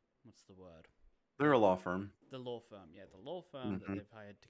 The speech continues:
Speaker 1: come in and have a look has a massive anti-union stance and typically
Speaker 2: Uh-huh.
Speaker 1: comes in and says, "Here's what you can do to prevent your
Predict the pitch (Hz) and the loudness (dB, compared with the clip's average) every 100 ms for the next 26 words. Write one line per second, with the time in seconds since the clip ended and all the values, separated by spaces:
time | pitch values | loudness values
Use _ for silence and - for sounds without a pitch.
0 | _ 113 95 98 107 90 110 165 151 _ | _ -20 -20 -20 -20 -18 -12 -12 -12 _
1 | _ _ _ _ _ 123 113 107 _ 101 | _ _ _ _ _ -12 -12 -12 _ -18
2 | 113 117 123 123 127 139 117 104 _ 107 | -16 -14 -12 -14 -14 -14 -16 -18 _ -20
3 | 117 - 117 101 98 117 135 147 170 165 | -18 -18 -18 -18 -18 -16 -14 -12 -14 -16
4 | - 185 226 - - _ _ _ 117 113 | -18 -18 -18 -20 -20 _ _ _ -20 -20
5 | - - 98 104 95 - 120 104 107 101 | -18 -4 0 0 -2 -6 -18 -18 -18 -18
6 | 101 92 101 101 - 104 107 _ _ _ | -18 -20 -20 -20 -18 -18 -20 _ _ _
7 | _ 226 214 165 123 139 127 - 135 - | _ -10 -10 -12 -12 -12 -12 -14 -20 -18
8 | 139 127 156 147 151 | -14 -14 -14 -14 -14